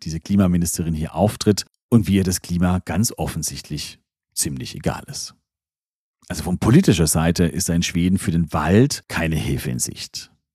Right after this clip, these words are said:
Bleiben letztendlich die Bürgerinnen und Bürger.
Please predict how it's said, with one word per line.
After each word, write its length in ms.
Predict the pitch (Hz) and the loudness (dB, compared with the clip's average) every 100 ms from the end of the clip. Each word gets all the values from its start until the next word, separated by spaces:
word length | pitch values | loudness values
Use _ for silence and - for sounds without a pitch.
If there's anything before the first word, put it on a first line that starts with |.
| _ | _
Bleiben 320 | 85 80 120 | -2 2 4
letztendlich 320 | 131 101 113 110 | 6 6 6 6
die 100 | 95 | 4
Bürgerinnen 680 | 92 110 113 104 107 104 85 | 6 8 8 6 6 4 2
und 320 | 92 - _ | -2 -4 _
Bürger. 580 | 98 113 147 156 160 | 4 6 6 4 4